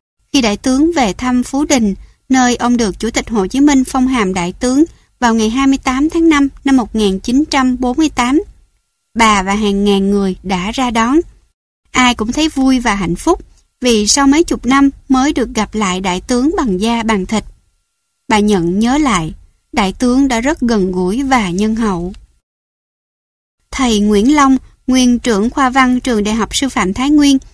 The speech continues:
dẫn các học trò cũ lên đồi Đỏn Mị, thôn Bảo Biên, xã Bảo Linh, huyện Định Hóa,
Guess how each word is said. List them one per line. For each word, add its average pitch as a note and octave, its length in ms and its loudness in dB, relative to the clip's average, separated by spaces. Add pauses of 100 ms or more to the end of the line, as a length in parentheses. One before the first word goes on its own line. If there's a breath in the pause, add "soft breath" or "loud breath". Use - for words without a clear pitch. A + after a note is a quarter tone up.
(140 soft breath)
dẫn G#3+ 280 0
các D4+ 160 -2
học F4 240 -4
trò G3 220 -2
cũ F#3+ 320 -2 (120)
lên B3+ 280 2
đồi G3+ 300 -2
Đỏn G#3 380 -2
Mị, F#3 280 2 (480)
thôn B3 340 2
Bảo G#3+ 180 -2
Biên, C4+ 360 2
xã G3+ 300 -2
Bảo G#3+ 220 0
Linh, C4+ 280 4 (460 soft breath)
huyện G3+ 320 0
Định F#3 160 -2
Hóa, B3+ 360 -2